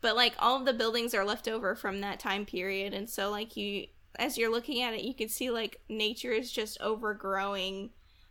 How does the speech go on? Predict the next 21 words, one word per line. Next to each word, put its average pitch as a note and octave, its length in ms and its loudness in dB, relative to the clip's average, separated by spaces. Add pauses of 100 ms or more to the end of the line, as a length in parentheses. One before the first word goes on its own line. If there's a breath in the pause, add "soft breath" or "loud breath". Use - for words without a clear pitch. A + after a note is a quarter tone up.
(140 soft breath)
on, A3 380 2
like, G#3+ 300 -4
the A3+ 80 2
graveyard G#3 920 2
and, G3 240 -4
like, G3+ 240 -6
on G#3 160 2
the G#3 80 -2
buildings G3+ 640 -2
and G3+ 100 -4
everything, G3 640 -4
and G3 160 -6
you G3 100 -6
can G#3 100 -6
just A3+ 260 -4
see, G#3 420 -2 (420 loud breath)
like, G3+ 280 0 (500)
these G#3+ 260 -4
crumbling G3+ 1000 -2 (120)
stone G#3 440 -2
bricks, F#3 680 -2